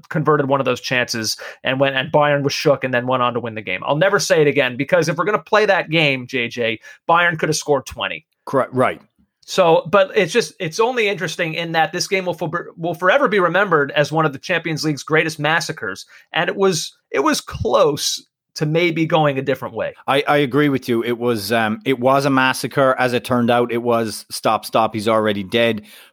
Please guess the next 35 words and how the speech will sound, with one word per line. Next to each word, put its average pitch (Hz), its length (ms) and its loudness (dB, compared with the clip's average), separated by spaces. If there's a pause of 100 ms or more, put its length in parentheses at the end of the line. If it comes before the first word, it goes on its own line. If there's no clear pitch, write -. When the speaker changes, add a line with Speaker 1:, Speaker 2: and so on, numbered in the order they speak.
(100)
Speaker 2:
But 135 160 0
there 165 120 4
were 196 140 6
moments 147 480 2
at 107 120 -6
the 101 40 -12
start 123 360 0
of 101 80 -4
the 101 60 -4
game 117 280 2
where 104 80 0
you 107 120 0
thought 120 260 2
there 117 100 0
was 104 140 -2
a 104 80 2
route 117 360 2 (140)
to 127 100 -2
victory 110 460 0
for 107 140 -2
Barcelona 110 800 0
and 107 120 -2
that 113 120 2
it 117 80 -2
was 117 100 2
gonna 127 240 2
be 120 140 2
a 107 60 2
basketball 107 680 0
end-to-end 117 480 0
game. 90 280 -2 (460)
But 131 100 2
what 131 200 4
happened 147 400 0
was 95 460 -4